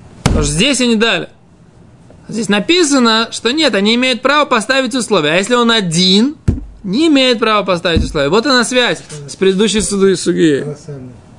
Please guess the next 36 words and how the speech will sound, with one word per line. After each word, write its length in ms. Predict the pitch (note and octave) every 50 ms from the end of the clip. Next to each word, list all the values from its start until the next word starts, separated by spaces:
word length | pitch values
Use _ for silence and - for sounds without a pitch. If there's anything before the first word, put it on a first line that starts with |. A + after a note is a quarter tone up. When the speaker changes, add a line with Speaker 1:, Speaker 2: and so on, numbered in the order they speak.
| - - - - - -
Speaker 2:
Слушай, 460 | - E3+ E3+ D#3+ - C#3+ C3 B2+ B2+ - - -
паску, 380 | D3 D3 - - - F3+ D#3+ -
че-то 200 | - D#3 D3 D3+
мне 80 | D3+ C#3+
кажется, 300 | C#3 - D3 C#3+ - - -
что 120 | - - C#3
это 100 | C3+ - -
паску, 300 | - C3+ - - - C#3+
еще 280 | C3 C3+ B2 - - C#3
неизвестно, 360 | C#3+ B2+ - D3 C3+ - - -
кто 120 | - D3 C3
пасек. 360 | - - - - - - - - - - - - - - - - -
Speaker 1:
Еще 260 | - - - G3+ G#3
раз, 160 | F#3+ D3+ C#3+
махлоки 540 | D3+ D3 D3 D3+ D3+ - C#4+ F#4+ G#4 G4 F#4
здесь 140 | D#4 A#3 G#3
на-, 100 | G#3 G#3
приведены, 520 | G3+ A#3 A#3+ B3+ B3 C#4+ D#4+ E4+ E4 C#4+ B3
ма-, 200 | A3+ A3+ A3+ A3
Speaker 2:
Ну, 80 | G#3+ A3
Speaker 1:
махлоки 280 | A3 G#3+ A3 B3 A#3+ G3+
с 60 | -
Speaker 2:
да. 60 | A3
Speaker 1:
решением. 440 | G#3+ G3 - F#3+ E3+ D#3 D3 C#3+ - - -
Speaker 2:
Или 140 | - D3 D3
Speaker 1:
Да? 200 | - C4 F3 F#3
Speaker 2:
те 60 | C#4
паску, 320 | B3+ G3 D#3 - - - E3
или 160 | D3+ D3+ D3+
эти 120 | C#3 B2+
паску. 240 | C3 - - - - A#3+
Speaker 1:
Да, 260 | C#4 D#4+ G#4 G#4+ F#4+ -
да, 200 | - G3+ A#3 D4
беседер, 420 | D4+ D4+ D4 A#3 - E4 C4 A3+ G3
есть 360 | F#3 G#3+ B3+ C#4+ C4 - -
от-, 200 | B3 A#3 A3